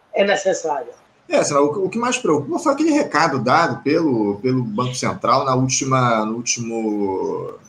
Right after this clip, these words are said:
Speaker 2: na última revisão aí da taxa de juros, né? Aquela ideia de que, ao contrário de que a gente precisaria reduzir os juros, o Banco Central falou até na possibilidade de elevar os juros a partir da movimentação da economia aí nos próximos tempos. Essa é uma preocupação candente que tá colocada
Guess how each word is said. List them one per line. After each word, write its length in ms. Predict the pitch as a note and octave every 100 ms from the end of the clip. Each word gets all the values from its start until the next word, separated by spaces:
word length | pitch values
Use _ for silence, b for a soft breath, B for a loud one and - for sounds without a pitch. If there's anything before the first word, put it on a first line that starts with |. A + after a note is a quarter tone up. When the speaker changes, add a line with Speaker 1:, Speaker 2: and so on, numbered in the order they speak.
| _
Speaker 2:
na 80 | G#2+
última 260 | - B2+ B2
revisão 520 | G3 D#3+ A2+ D#3 A2+
aí 140 | B2+
da 140 | A#2 G#2+
taxa 260 | A#2 C3
de 140 | - -
juros, 340 | B2 B2 G#2+
né? 100 | A2+
Aquela 300 | - B2 B2
ideia 340 | G#2+ A2+ D3
de 120 | D3 D3
que, 180 | D3+ C3+ B2+ A#2+ - G2+ B B B B C3
ao 160 | D#3
contrário 500 | D#3 C3 D3+ E3+ C#3+
de 140 | A2+ B2+
que 400 | C3+ C3 B2+ A#2
a 80 |
gente 220 | A2+ B2 -
precisaria 920 | B2 - B2 A#2+ A#2+ B2 A#2 A2 G#2
reduzir 500 | C3+ B2 G#2 C#3 D3+
os 140 | A#2
juros, 380 | G2+ D#3+ E3+ B2+
o 40 |
Banco 200 | B2 C#3+
Central 340 | - A#2+ D3 C#3+
falou 220 | C3 C#3+
até 240 | B2+ D#3
na 80 | F3
possibilidade 640 | F3 E3 C3+ B2+ D3 D3 D3+
de 160 | D3+
elevar 640 | F#3 F3+ G#2 C3 C#3+ - - _ A#2+
os 120 | G2
juros 280 | A#2+ C#3 C3+
a 80 |
partir 520 | C3+ C3 - C3+ C#3 b b A#2+
da 100 | A#2
movimentação 640 | C3 B2+ C3+ B2+ A2+ C3+
da 80 | C3+
economia 520 | C3 C#3+ A#2 C3 C3+
aí 180 | A2 B2+
nos 200 | C3 B2
próximos 460 | - C#3 D3+ B2 -
tempos. 280 | A2+ A2
Essa 200 | C#3 D#3+
é 40 | F3
uma 120 | E3+
preocupação 840 | E3+ E3+ - C#3 C3 - D3 D#3
candente 520 | D3 E3 C#3+ C3 C#3+ -
que 60 |
tá 100 | C#3
colocada 640 | - B2+ - C3 C#3+ A2